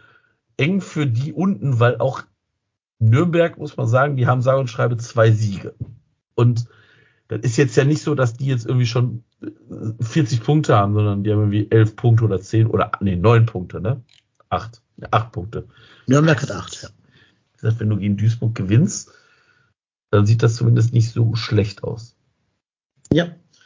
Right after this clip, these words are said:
Speaker 2: Genau, der Frank fragt im Chat, ob jemand von euch zum Spiel der Frauen gegen Bremen geht, dem nächsten Rekordversuch, glaub ich, zehnten März. Ähm, bei mir wird schwer, ich habe leider keine Ferien, die sind erst eine Woche später.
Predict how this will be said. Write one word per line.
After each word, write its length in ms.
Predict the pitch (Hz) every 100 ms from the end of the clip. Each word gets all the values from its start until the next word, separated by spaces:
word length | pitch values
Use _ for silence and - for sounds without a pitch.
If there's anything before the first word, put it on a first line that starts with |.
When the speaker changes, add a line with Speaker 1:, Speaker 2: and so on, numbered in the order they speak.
| _ _ _ -
Speaker 2:
Genau, 320 | 131 120 107
der 120 | 110
Frank 280 | 107 151 170
fragt 260 | - 143 -
im 120 | 131
Chat, 240 | - 160
ob 100 | 139
jemand 260 | 123 139 127
von 120 | 127
euch 340 | 131 139 139 -
zum 440 | 131 127 123 117 _ - _
Spiel 560 | - - - 143 147 131
der 120 | 123
Frauen 480 | - 131 131 135 123
gegen 240 | 127 127
Bremen 440 | 127 139 202 147 120
geht, 240 | 135 170
dem 140 | 113 117
nächsten 360 | 131 - 117
Rekordversuch, 680 | 107 117 131 123 127 110 113
glaub 240 | 123 120
ich, 180 | 160 - _ _ _ -
zehnten 360 | - - 131 123
März. 520 | 123 156 - - - _ _ _ - _ _
Ähm, 500 | 123 123 120 117 117 107 - _ _ _ 110
bei 140 | 127
mir 160 | 147 160
wird 120 | 143
schwer, 420 | - 135 165 170
ich 80 | -
habe 120 | 117 131
leider 140 | 127
keine 200 | 127 123
Ferien, 340 | 120 147 135
die 60 | 131
sind 120 | 123
erst 200 | 120 110
eine 80 | 120
Woche 160 | 123 -
später. 500 | - 135 120 139